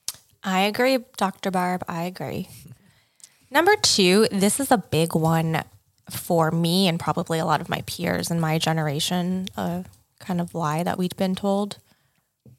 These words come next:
Uh, the, oh, wait,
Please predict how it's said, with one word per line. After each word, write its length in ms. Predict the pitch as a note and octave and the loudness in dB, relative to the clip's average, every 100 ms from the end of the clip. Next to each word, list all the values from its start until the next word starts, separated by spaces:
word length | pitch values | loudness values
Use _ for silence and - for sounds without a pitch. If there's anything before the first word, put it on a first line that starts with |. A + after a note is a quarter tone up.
| _ _ _ - | _ _ _ -2
Uh, 400 | F#3+ F3 D#3+ F#2 - _ _ _ _ _ _ _ | 2 4 4 0 -4 _ _ _ _ _ _ _
the, 280 | F#3+ A3 - - - | 0 2 2 -2 2
oh, 120 | C#4+ | 6
wait, 200 | A#3+ | 6